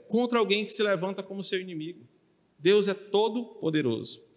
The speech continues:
Então não existe um diabo lutando contra Deus de igual para igual. Não existe dualismo.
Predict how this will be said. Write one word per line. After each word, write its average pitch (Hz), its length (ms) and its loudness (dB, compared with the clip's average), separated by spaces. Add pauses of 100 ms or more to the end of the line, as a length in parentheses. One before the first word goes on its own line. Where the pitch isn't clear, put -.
(280)
Então 220 240 4
não 294 140 0
existe 233 560 0
um 202 160 2
diabo 185 520 4
lutando 226 600 2
contra 214 340 0
Deus 208 360 2
de 208 100 -6
igual 214 340 0
para 240 140 0
igual. 190 760 0 (220)
Não 277 180 4
existe 262 480 2
dualismo. 156 680 2